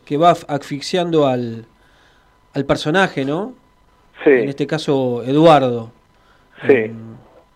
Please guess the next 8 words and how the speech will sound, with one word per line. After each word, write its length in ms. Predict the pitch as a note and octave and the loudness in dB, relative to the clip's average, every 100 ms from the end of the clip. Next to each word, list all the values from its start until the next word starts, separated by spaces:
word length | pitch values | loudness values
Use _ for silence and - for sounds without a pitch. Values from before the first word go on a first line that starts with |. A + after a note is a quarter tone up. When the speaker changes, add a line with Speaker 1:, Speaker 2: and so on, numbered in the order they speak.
| _ _ _ _ _ _ _ - | _ _ _ _ _ _ _ -4
Speaker 1:
eso 220 | A#3 C#4+ | 0 2
es 120 | C4+ | 2
adrede 460 | G#3+ G3 A#3 C#4 A3+ | 4 6 6 6 4
porque 280 | F3+ F3 F#3+ | 4 0 0
en 80 | F#3+ | 0
el, 140 | F#3+ F3 | -2 -6
en, 240 | F3 E3 | -6 -4
bueno, 280 | D#3+ D#3+ | -2 -2